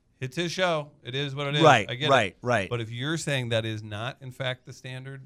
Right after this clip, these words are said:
Speaker 1: I,
Speaker 2: No.
Speaker 1: I get it where people
Speaker 2: Yeah.
Speaker 1: would be mad. Working with him, he super easy to
Speaker 2: Oh, yeah, it's the
Speaker 1: to
Speaker 2: only
Speaker 1: whatever.
Speaker 2: thing. It's the
Speaker 1: No, no,
Speaker 2: only
Speaker 1: no,
Speaker 2: thing.
Speaker 1: but it, it's one
Speaker 2: Which
Speaker 1: of those things where it's like, I think it's just a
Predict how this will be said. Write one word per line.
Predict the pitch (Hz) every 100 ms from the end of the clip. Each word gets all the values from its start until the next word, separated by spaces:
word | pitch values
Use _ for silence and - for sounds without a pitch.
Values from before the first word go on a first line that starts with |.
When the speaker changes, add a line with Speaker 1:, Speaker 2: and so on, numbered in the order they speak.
| -
Speaker 1:
I, | 117
Speaker 2:
No. | 120 135 185 110
Speaker 1:
I | 95
get | 95 143 131
it | 113
where | 113 101
people | 120 107 120
Speaker 2:
Yeah. | 139 110
Speaker 1:
would |
be | 101
mad. | 101 87 _ _ _ -
Working | 120 220 226 160
with | 131 113
him, | 127 127 131 -
he | 120 127 135 131 127 117 - _ _ _ _ _
super | - 135 131 131
easy | 127 104 120 120 117 117
to | 113 117 101 95 92 90 87 87 87 85 - 302
Speaker 2:
Oh, |
yeah, | 320
it's | 220
the | 220
Speaker 1:
to | 254
Speaker 2:
only | 302 294
Speaker 1:
whatever. | 220 277 170
Speaker 2:
thing. | 87 - -
It's | 135
the | 156
Speaker 1:
No, | 196
no, |
Speaker 2:
only | 190
Speaker 1:
no, | 180
Speaker 2:
thing. | 208 113
Speaker 1:
but | 120 - -
it, | 123 117
it's | 117 101
one | 127
Speaker 2:
Which | 135
Speaker 1:
of |
those | 123 104
things | 147 135 110
where | 107
it's | 104
like, | 95 _
I | - -
think | 101 107
it's | -
just | 107 -
a | 104